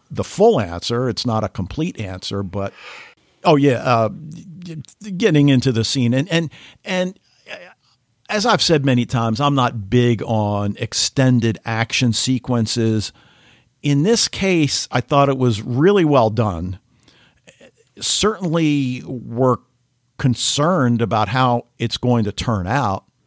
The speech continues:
Is anybody gonna die? I guess I had my doubts. Uh,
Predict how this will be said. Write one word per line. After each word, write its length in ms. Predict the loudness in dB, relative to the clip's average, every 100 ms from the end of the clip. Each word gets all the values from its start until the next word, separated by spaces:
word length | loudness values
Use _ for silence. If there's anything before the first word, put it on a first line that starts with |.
| _ _ _ _ 2
Is 260 | 4 4
anybody 480 | 4 2 2 2 2
gonna 240 | 2 0 0
die? 540 | 0 2 2 0 -2 -6 -20 -20 _ -4
I 120 | -2
guess 400 | 0 0 -2 -4 -2
I 320 | 0 0 -4 -10 _ -4
had 240 | 0 2
my 160 | 2 -2
doubts. 640 | -2 -2 0 0 -2 -4 -6
Uh, 320 | -8 -8 -10